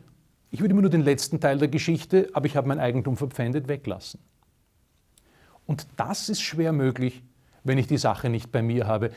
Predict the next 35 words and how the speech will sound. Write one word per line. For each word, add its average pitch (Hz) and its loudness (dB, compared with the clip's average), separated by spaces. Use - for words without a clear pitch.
Sie - -8
können 170 2
sich's 151 -4
ganz 156 0
einfach 151 0
vorstellen, 143 0
wenn 147 4
ich 135 4
Ihnen 139 2
vorschwärme, 147 0
was 139 2
ich 135 -4
für 151 -4
eine 131 0
tolle 139 2
Uhr 170 2
habe 117 2
und 117 0
Ihnen 127 2
empfehle, 139 2
mir 131 2
deshalb 131 0
Kredit 123 -2
zu - 0
gewähren, 107 0
wenn 123 4
Sie 123 6
glauben, 143 8
„Naja, 135 4
weil 143 6
ich 156 4
eine 139 2
schöne 143 2
Uhr 147 6
habe, 135 2